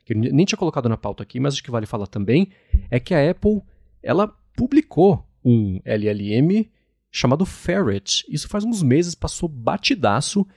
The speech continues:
e ele serve só pra analisar imagens. É um projeto de código aberto, e eu vou deixar o link do GitHub aqui pra quem quiser dar uma espiadinha, chamado Ferret. Então, você vê diversas coisinhas começando a pipocar,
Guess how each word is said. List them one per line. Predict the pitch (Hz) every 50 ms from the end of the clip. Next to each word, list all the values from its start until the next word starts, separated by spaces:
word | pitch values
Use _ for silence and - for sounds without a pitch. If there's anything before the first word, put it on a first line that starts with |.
| _ _ _ _ _ -
e | 120
ele | 123 127 143
serve | 135 - 147 139 131 127
só | - - - 170
pra | - - 165
analisar | 151 151 147 143 131 123 107 117 127 135 139 -
imagens. | - 160 156 147 117 107 104 98 - 95 104 110 - - - - - _ _ _ _ - -
É | 113
um | 110 113
projeto | 113 - - 117 117 113 -
de | - -
código | - 127 117 120 123
aberto, | 120 107 98 110 113 131 165 190 196 - - 247 240 220
e | - 123
eu | 113
vou | 101 113
deixar | 110 - - 120
o | 113
link | 104 104 - 117
do | 104 98
GitHub | 107 - - - 113 107 104
aqui | - - -
pra | - -
quem | - 120
quiser | 117 107
dar | 104 101
uma | 107
espiadinha, | - - 113 104 92 98 120 151 151
chamado | - - 101 98 95 98
Ferret. | - - - 104 104 117 151 165 - - - _ _ _ _ _ _ _ _ _ -
Então, | 117 110 104 - 120 113 135 147 151 151 139 131 117 110 101 92
você | - - - 139
vê | 117 123 156 175 180 170 147
diversas | 120 113 127 120 143 160 - - 175 -
coisinhas | - 185 165 160 131 113 113 165 208 226 220 208 202 190 -
começando | - 175 165 151 - - 151
a | 147 131
pipocar, | 139 127 - 120 - - - 127 147 160 175 160